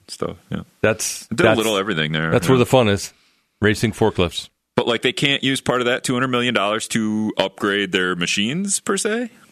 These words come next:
Speaker 2: No, no,
Speaker 1: Because
Speaker 2: I don't think there's any. I, I'm not sure there's any restrictions on that. My, my point is, is that, uh, the, uh, property taxes, there's a, there's a ex-,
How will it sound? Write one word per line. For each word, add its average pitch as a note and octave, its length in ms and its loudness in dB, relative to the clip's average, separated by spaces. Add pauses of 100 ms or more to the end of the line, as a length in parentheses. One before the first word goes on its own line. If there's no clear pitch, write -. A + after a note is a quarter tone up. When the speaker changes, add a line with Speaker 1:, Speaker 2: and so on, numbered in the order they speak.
(260)
Speaker 2:
No, F3+ 100 4
no, G#3 120 6
Speaker 1:
Because B2 140 4
Speaker 2:
I A#2 140 8
don't E3+ 120 6
think E3+ 100 2
there's C3 140 4
any. C3 220 2
I, C#3 160 2
I'm D#3 140 2
not D#3 120 4
sure D#3+ 100 4
there's B2 120 2
any B2+ 100 4
restrictions G#2 460 0
on G2 120 4
that. G2+ 100 2
My, A2+ 180 2 (100)
my A#2+ 120 4
point C3+ 260 2
is, F#2+ 100 -2
is F#2+ 140 -4
that, G2+ 440 2
uh, F2+ 320 0 (560)
the, F#2+ 440 2 (280)
uh, G2 280 -2 (760)
property B2+ 400 2
taxes, G2+ 720 0
there's G2 200 2
a, G2 120 2 (120)
there's F#2+ 280 0
a F2+ 260 0 (400)
ex-, F2+ 220 -4